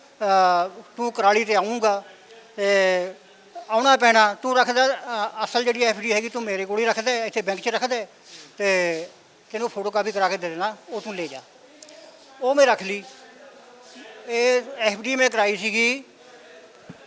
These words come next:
ਅ, ਆਪਣਾ ਮੈਨੂੰ ਪੈਸੇ ਮਿਲਣ ਤੋਂ ਬਾਅਦ ਵੀਹ 'ਚ ਹੀ ਕਰਾਈ ਸੀ ਮੈਂ, ਪਤਾ ਨਹੀਂ ਸੱਤਵੇਂ ਅੱਠਵੇਂ ਮਹੀਨੇ 'ਚ ਸ਼ਾਇਦ ਕਰਾਈ ਸੀ, ਮੇਰਾ ਖਿਆਲ ਹੈ,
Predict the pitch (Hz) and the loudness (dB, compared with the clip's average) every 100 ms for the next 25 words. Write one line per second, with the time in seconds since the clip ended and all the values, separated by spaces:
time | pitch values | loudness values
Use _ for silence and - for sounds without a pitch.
0 | - - - - 302 208 196 190 190 - | -20 -18 -18 -16 -6 -2 0 0 -4 -10
1 | - - 233 214 226 220 208 196 180 180 | -20 -12 -10 -2 4 6 8 8 4 0
2 | 185 - 269 214 262 - 214 247 233 226 | -4 -10 -8 -6 -6 -2 0 0 0 -2
3 | 240 240 180 190 208 214 220 233 240 247 | 0 -2 4 6 8 6 4 0 0 -2
4 | 320 196 180 269 285 285 254 226 202 196 | -8 -10 -4 -2 0 4 6 4 2 -4
5 | 175 180 - - - - - _ - 214 | -4 -6 -20 -20 -20 -20 -20 _ -8 -2
6 | 233 220 214 247 240 247 247 240 208 240 | -2 -2 -2 0 0 0 -2 -4 0 -2
7 | 226 233 196 180 175 175 - 160 143 147 | 0 -2 -2 -4 -6 -6 -6 -8 -8 -14